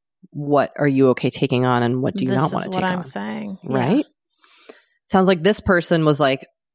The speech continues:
Speaker 1: "That was fine for you to take on." You were
Speaker 2: Right.
Speaker 1: like, "I don't mind having this share of responsibility." But if you don't, then that has to, you have to come to the table on that, right?
Speaker 2: Yeah.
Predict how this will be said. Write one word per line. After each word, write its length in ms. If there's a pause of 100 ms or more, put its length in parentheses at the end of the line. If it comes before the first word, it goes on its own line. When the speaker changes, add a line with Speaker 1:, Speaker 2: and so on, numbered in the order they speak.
(200)
Speaker 1:
"That 260
was 220
fine 320
for 120
you 140
to 80
take 240
on." 300 (160)
You 100
were 80
Speaker 2:
Right. 80
Speaker 1:
like, 180 (280)
"I 200
don't 160
mind 260
having 260
this 360
share 300
of 60
responsibility." 880
But 160 (720)
if 160
you 80
don't, 760
then 120
that 120
has 240
to, 220
you 120
have 140
to 100
come 240
to 80
the 80
table 400
on 160
that, 240
right? 300 (680)
Speaker 2:
Yeah. 340